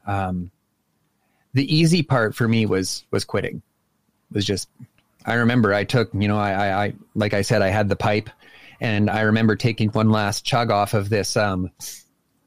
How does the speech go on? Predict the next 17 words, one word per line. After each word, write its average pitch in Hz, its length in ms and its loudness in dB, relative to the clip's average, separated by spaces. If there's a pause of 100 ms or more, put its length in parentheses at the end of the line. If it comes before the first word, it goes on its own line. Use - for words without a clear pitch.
(680)
this, 110 200 -2
this 110 380 -4
two-liter 110 420 2
cooler 127 340 4
that 98 120 2
I 98 60 2
had, 104 200 2
and 110 80 2
I 113 40 0
went 113 200 4
to 101 80 0
treatment, 101 500 0
and 104 320 -2
ever 113 180 0
since 110 300 0
that 101 220 0
day, 110 380 0